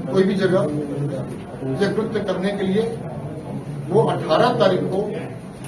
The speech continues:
या उन्नीस तारीख को ट्रेन से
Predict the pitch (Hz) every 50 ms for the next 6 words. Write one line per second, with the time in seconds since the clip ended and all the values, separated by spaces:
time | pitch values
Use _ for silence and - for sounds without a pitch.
0 | 151 - 175 190 196 202 190 175 175 202 247 - - - - 185 170 170 170 -
1 | - 165 165 - - - - - - - - - - - - - - - - -
2 | - - - - - - - - - - - - 175 185 208 226 240 262 254 220
3 | - - 196 180